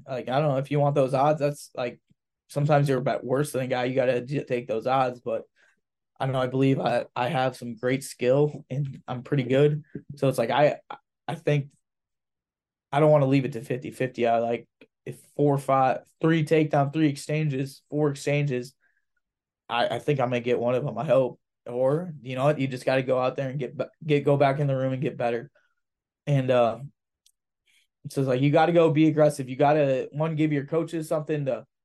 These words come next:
and yourself, coaches and yourself something to learn. And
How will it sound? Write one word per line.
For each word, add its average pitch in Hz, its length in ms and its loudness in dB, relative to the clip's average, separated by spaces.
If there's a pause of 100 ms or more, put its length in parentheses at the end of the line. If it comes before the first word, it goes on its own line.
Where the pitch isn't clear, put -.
(120)
and 175 160 2
yourself, 143 440 2 (220)
coaches 156 280 -4
and 160 100 0
yourself 143 380 2
something 139 320 -2
to 123 80 -6
learn. 151 460 -2 (720)
And 131 720 -2